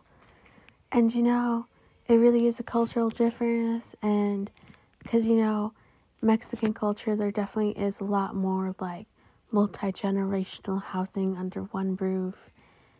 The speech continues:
and, you know, we like that, and, you know, as I'm getting older, obviously my parents are getting older, and, like, you know, I, I may not be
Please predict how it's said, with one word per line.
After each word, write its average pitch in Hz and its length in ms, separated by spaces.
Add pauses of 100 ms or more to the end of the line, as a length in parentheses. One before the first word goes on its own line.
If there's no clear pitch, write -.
(200)
and, 180 600 (880)
you 208 80
know, 208 220
we 214 280
like 214 360
that, 208 500 (280)
and, 190 840 (2250)
you 277 80
know, 285 200
as 226 140
I'm 262 160
getting 254 240
older, 262 280
obviously 254 460
my 247 140
parents 240 420
are 254 40
getting 233 280
older, 233 380
and, 220 140
like, 208 360 (480)
you 214 120
know, 202 500 (920)
I, 202 640 (220)
I 233 200
may 247 160
not 226 260
be 214 220